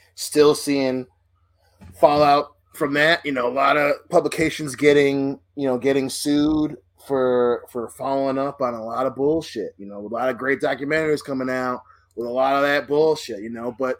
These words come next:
you know, division, it gets clicks, or at least a lot of these, you know, shitty publications think so, you know. So, you know, as long as, as long as they've got a, a, a way to profit off that shit,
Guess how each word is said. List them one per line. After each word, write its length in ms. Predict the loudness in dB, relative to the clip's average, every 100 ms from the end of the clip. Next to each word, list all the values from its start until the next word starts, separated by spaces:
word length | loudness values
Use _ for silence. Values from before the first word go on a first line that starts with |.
| _
you 80 | -6
know, 240 | -4 -6 -6
division, 760 | -4 0 2 4 4 2 -4 _ _ _ _ _ _ -2
it 160 | 0
gets 240 | 4 2 2
clicks, 400 | 2 2 2 -2
or 80 | -2
at 120 | 0
least 280 | 0 0 -2
a 40 |
lot 280 | 0 2 2
of 80 | 0
these, 500 | -2 -4 -8 -12 -16 _ _ _
you 100 | -6
know, 80 | -6
shitty 320 | -4 -2 0
publications 640 | 2 0 0 -2 -2 -8 -8
think 200 | -8 -6
so, 320 | -4 -6 -6 -8
you 100 | -6
know. 200 | -6 -8
So, 300 | -2 0 0
you 100 | -2
know, 60 |
as 100 | -4 -4
long 340 | -2 -2 -2
as, 380 | -2 -4 -8 -16 _ _ _ -8
as 140 | -6
long 340 | -4 -2 0 0
as 300 | -2 -4 -10 -4
they've 260 | -2 -2
got 380 | -2 0 0 -2 -6 _ _ _ _ _ _
a, 40 | -8
a, 600 | -8 -8 -8 -8 -8 -8
a 100 | -8
way 180 | 0 0
to 100 | 0
profit 360 | -4 -6 -4 -2
off 180 | -2 -2
that 180 | -4 -4
shit, 340 | -6 -6 -6